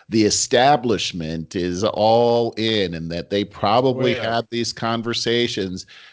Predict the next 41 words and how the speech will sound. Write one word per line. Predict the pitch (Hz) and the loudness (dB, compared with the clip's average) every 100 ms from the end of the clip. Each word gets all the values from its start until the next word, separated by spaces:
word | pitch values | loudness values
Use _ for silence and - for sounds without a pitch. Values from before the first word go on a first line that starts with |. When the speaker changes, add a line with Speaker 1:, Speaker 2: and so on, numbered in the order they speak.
| - | -10
Speaker 1:
with, | 95 98 95 92 | -2 2 2 0
uh, | 98 92 | 0 0
many | 95 98 117 | -2 -2 0
of | 120 | 0
the | 107 | 0
people | 107 127 123 107 92 | -2 -2 0 0 0
that | 92 87 | 0 -2
dropped | - 98 98 | -2 -2 2
out. | 139 | 0
And | 110 | 2
look | 143 233 | -2 -2
at, | 131 - | -4 -2
look | 123 - | -2 0
at | 175 | 0
even | 170 175 123 | 0 0 0
Bloomberg | 123 156 202 156 135 98 | 2 0 2 4 4 2
is | 87 | -4
backing | 87 98 90 92 95 85 | -2 0 0 -2 -6 -6
Biden. | 76 78 71 | -4 -2 0
Speaker 2:
That's | 151 156 147 - | 0 -2 -4 -10
the | 160 139 | -4 -4
biggest | - 135 127 120 123 117 | -2 -4 -2 -4 -6 -4
shock | - - 113 113 - | -6 -6 -6 -6 -10
to | - 113 | -14 -12
me. | 104 104 101 101 110 - | -10 -10 -10 -14 -16 -2
I | 165 175 | 2 2
just, | 147 160 - 143 _ _ - - | 2 -2 -2 -8 _ _ -20 -10
I | 180 196 | 0 0
just | 143 143 - | 2 -2 -4
wonder | 131 135 123 117 | -4 -4 -2 -4
how | 127 131 | -4 -4
this | 127 117 | -4 -6
goes | - 123 | -6 -6
down. | 113 123 120 160 | -4 -6 -4 -4
It's | 160 - | -6 -6
just | - 349 - | -4 -2 0
like | 196 | 0
we | 165 | 0
talked | 139 135 123 | -2 -2 -2
about | 117 117 104 | -4 -6 -6
before, | 113 - 123 101 | -12 -6 -2 -2